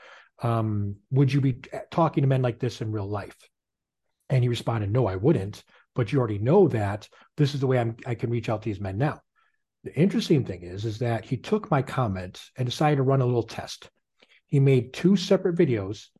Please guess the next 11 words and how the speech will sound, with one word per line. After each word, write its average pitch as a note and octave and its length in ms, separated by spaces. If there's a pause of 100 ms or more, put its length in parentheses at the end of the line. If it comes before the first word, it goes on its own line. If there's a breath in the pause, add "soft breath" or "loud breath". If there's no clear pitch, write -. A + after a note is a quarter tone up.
(520)
uh, A2 320
both C3 460
with C3+ 80
the A#2 60
same D3+ 600
meaning, B2 360
same C#3+ 320
intent D3 360
behind C#3+ 380
it, A#2 100
but G#2 120